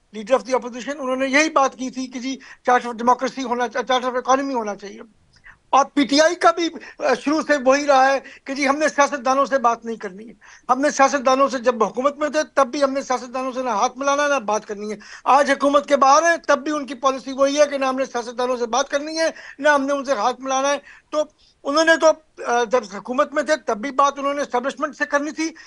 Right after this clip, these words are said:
जब हुकूमत के बाहर हैं तब भी उन्होंने बात establishment से करनी थी। तो अगर establishment की बात करनी है तो मेरे ख्याल में पीटीआई से बेहतर इसका कोई, अ,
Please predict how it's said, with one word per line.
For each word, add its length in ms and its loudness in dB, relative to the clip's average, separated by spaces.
जब 140 2
हुकूमत 380 0
के 80 0
बाहर 360 4
हैं 160 -2
तब 80 4
भी 120 -4
उन्होंने 300 2
बात 200 4
establishment 540 -8
से 100 -14
करनी 260 -6
थी। 140 -12
तो 300 -6
अगर 100 6
establishment 600 2
की 80 4
बात 280 4
करनी 260 0
है 180 4
तो 280 -16
मेरे 160 2
ख्याल 160 2
में 80 -6
पीटीआई 460 -2
से 120 -8
बेहतर 300 0
इसका 200 -2
कोई, 220 0
अ, 840 -2